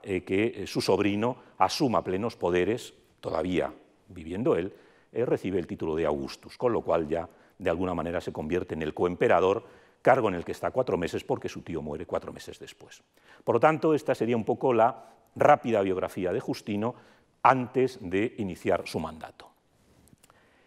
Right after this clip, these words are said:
Pero no podemos seguir adelante sin hablar de Teodora.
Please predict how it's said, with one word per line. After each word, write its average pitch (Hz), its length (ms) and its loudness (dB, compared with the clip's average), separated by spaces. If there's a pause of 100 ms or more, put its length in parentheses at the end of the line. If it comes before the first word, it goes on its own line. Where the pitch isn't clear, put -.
(160)
Pero 147 220 6
no 190 120 6
podemos 180 400 4
seguir 139 320 2
adelante 139 480 2
sin 135 180 -2
hablar 90 240 2
de 85 100 -2
Teodora. 80 440 -2